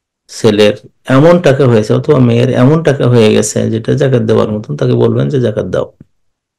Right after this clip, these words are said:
আর সে যদি না দিতে পারে, তাহলে আপনি, আহ, সেখান থেকে জাকাত দেবেন, ইনশাআল্লাহ। এটা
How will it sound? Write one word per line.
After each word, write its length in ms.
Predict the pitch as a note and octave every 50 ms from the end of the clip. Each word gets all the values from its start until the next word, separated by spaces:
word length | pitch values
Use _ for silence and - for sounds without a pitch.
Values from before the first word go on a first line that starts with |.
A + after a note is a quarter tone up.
| _ _ -
আর 80 | A2+
সে 220 | G#2 - - B2+ A#2
যদি 220 | B2 B2 B2+ C3
না 200 | C3 B2+ B2+ B2
দিতে 240 | A#2 A#2 A2 A2 A#2
পারে, 340 | A2 - A2 A2+ C3 - -
তাহলে 340 | - - C3 A#2+ A#2 A#2+ A#2
আপনি, 400 | A2+ A2 - A#2 A#2+ C3+ D3+ - _ _ _ _ _ _ _ _ _ _ _ _ _ _ _ _ _ _ _ _ _ -
আহ, 540 | - A2+ - - G1+ G1+ G1+ G1+ - - - _ _ _ _ _ _ _
সেখান 320 | - - - - G#2+ G#2
থেকে 360 | G2+ A2 G2+ G#2 G2+ F#2+ - - _ _ -
জাকাত 260 | A2 A2+ - - F#2+
দেবেন, 300 | F2+ F2+ F#2 F2 E2 -
ইনশাআল্লাহ। 540 | D#2+ - - - - - - - - - A#2 _ _ _ _ _ _ _ _ _ _ _ _ _ -
এটা 400 | - - - - A2 G#2 G#2 -